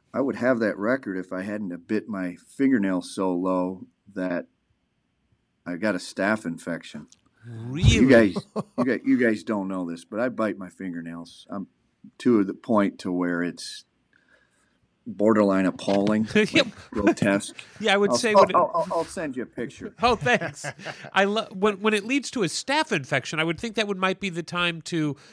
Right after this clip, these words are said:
Speaker 2: you know, get some hypnosis or something to figure out how not to do that anymore. Get a fidget spinner.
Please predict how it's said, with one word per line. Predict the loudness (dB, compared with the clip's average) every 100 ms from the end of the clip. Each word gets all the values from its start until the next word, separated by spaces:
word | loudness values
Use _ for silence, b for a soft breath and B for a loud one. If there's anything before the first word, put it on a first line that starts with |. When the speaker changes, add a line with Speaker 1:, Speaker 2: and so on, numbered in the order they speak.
| B B
Speaker 2:
you | -2
know, | -2
get | 0 -2
some | -2 -6
hypnosis | -4 -4 0 0 0 -4 -4
or | -8
something | -6 -6 -4
to | -6
figure | -4 -4 0 0
out | 0
how | 0 -4
not | 0 0 0 -6
to |
do | -6 -2
that | 0 -2
anymore. | -4 -6
Get | -4 -2
a | -2
fidget | -4 -6 -6 -6
spinner. | -4 -4 -4